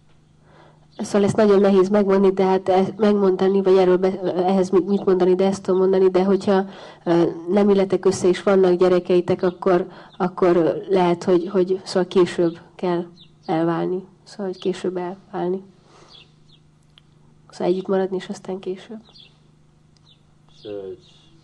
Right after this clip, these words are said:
Speaker 2: it's, was it an arranged mar-, wedding?
Speaker 1: Ez egy ilyen, ö, szóval elrendezett házasság volt?
Speaker 2: Uh, yeah, there's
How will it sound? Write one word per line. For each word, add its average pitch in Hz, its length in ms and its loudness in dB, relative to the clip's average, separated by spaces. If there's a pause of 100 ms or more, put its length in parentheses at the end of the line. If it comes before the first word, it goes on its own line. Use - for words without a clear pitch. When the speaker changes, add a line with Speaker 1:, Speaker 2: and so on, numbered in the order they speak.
(920)
Speaker 2:
it's, 87 240 -20
was 101 140 -10
it 101 140 -10
an 98 100 -14
arranged 101 460 -14
mar-, 117 300 -18 (420)
wedding? 113 320 -16 (420)
Speaker 1:
Ez 202 140 -2
egy 196 120 0
ilyen, 175 200 2 (120)
ö, 190 120 0 (760)
szóval 202 260 -4
elrendezett 202 520 0
házasság 214 540 -4
volt? 185 340 -6 (2750)
Speaker 2:
Uh, 98 200 -20 (1900)
yeah, 104 360 -6
there's 107 400 -12